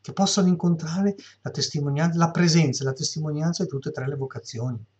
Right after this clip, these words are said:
La compresenza della verginità per il regno e della fecondità umana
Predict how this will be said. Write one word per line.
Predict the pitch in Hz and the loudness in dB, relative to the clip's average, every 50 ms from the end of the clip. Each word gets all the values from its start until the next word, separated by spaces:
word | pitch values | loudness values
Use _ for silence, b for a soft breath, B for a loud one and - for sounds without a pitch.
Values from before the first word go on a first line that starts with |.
| _ _ _ _ _ _ _ _ _ B B B B B B B B | _ _ _ _ _ _ _ _ _ B B B B B B B B
La | - 139 - - | -6 -4 0 4
compresenza | - 180 180 175 165 170 165 165 151 135 151 165 165 160 156 - 151 | 6 8 8 8 8 6 6 6 6 6 8 8 8 8 8 6 2
della | 135 131 131 135 | 0 2 0 0
verginità | 123 131 135 120 120 123 127 123 - 139 127 | 2 0 0 0 -2 -2 -4 -4 -4 -4 -6
per | - - 120 120 | -4 -6 -6 -6
il | 123 120 | -6 -6
regno | 117 104 107 113 120 131 127 123 117 110 B B B B B B B | -8 -8 -6 -4 -2 0 0 -2 -4 -6 B B B B B B B
e | 135 | -2
della | 131 135 143 | 0 0 0
fecondità | 135 - 165 156 - 160 143 143 135 135 135 139 - 143 139 139 | 0 0 -2 0 0 0 0 2 0 0 -2 -2 -2 0 0 0
umana | 123 117 117 120 123 139 160 175 196 226 247 254 | 0 -2 -2 -2 0 2 4 4 4 2 2 -2